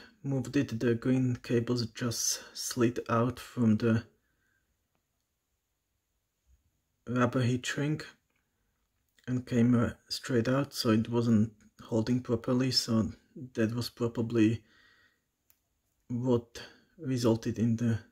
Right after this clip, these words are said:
bad connection. So now I'm gonna try to solder it back into place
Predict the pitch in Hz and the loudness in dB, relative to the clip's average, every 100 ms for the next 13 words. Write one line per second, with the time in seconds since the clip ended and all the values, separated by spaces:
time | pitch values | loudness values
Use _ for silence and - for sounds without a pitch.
0 | _ _ _ _ - 131 120 - 113 120 | _ _ _ _ -6 -2 -2 0 0 0
1 | - 110 110 - _ _ _ _ _ _ | 0 0 0 -6 _ _ _ _ _ _
2 | _ _ _ _ _ - - - 127 127 | _ _ _ _ _ -12 -6 0 2 4
3 | 120 120 - _ _ - _ _ _ _ | 4 2 -2 _ _ -20 _ _ _ _
4 | _ _ _ _ _ _ _ _ 127 120 | _ _ _ _ _ _ _ _ -6 0
5 | 113 117 - 113 104 117 - 123 120 113 | 2 0 0 -2 -2 -4 -2 0 2 0
6 | 113 113 113 - _ _ _ _ 110 85 | 0 0 0 -4 _ _ _ _ -8 -4
7 | 104 101 123 123 - 127 135 139 - | -4 -4 -6 -6 -8 -4 -2 -2 -6